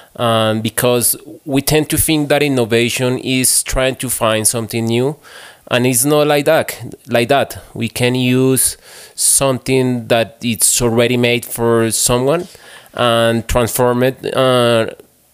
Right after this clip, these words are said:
with our own approach. You know, maybe we have an idea from other industry and we can apply it in our industry. Uh, I think that we can summarize that part of, of that way. Then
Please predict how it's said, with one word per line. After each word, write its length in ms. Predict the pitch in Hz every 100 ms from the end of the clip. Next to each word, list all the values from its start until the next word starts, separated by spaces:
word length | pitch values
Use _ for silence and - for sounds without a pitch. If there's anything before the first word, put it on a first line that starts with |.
| _
with 220 | 120 127 - _ _ - -
our 220 | 139 131
own 240 | 147 143 147
approach. 600 | 143 151 127 - - - - - - -
You 100 | 120
know, 160 | 135 156
maybe 580 | 147 139 135 139 139 135 - - -
we 140 | 131
have 160 | 131 135
an 80 | 139
idea 360 | 135 120 120
from 280 | 120 131 127
other 280 | 120 120 127
industry 500 | 139 135 139 - 170
and 160 | 147 123
we 80 |
can 180 | 120 123
apply 380 | 123 - 131 123
it 260 | 120 120 - - - -
in 220 | 131 117
our 160 | 113 113
industry. 540 | 120 123 117 - 104 104 98
Uh, 220 | 92 110 -
I 100 | 120
think 240 | - 135
that 280 | 127 131 127
we 120 | 127
can 360 | 123 - 123 120
summarize 500 | - 131 117 107 104
that 240 | 120 117
part 280 | - 123 117
of, 400 | 113 110 101 - -
of 140 | 117
that 160 | 110 110
way. 200 | 113 90 - - - - - - - - - _ - _
Then 560 | - 123 185 185 165 185